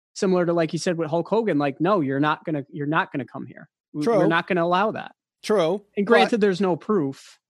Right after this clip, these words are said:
Speaker 2: there, I mean, there, there is the allegation, and I'm not trying to say believe the accuser or believe Tessa.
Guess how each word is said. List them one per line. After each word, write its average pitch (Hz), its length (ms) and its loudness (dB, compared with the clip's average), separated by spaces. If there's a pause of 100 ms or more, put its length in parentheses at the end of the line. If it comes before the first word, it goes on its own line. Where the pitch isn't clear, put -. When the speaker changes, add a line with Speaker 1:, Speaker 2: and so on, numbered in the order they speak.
(260)
Speaker 2:
there, 226 200 -4
I 214 80 -2
mean, 170 400 -4 (240)
there, 196 260 0
there 196 240 0
is 247 120 0
the 262 80 0
allegation, 202 800 0
and 170 340 -4
I'm 175 160 -4
not 185 240 -2
trying 185 240 -2
to 185 40 -4
say 185 380 -4
believe 190 460 -2
the 196 80 2
accuser 190 500 0
or 185 180 0
believe 175 400 -2
Tessa. 139 460 -4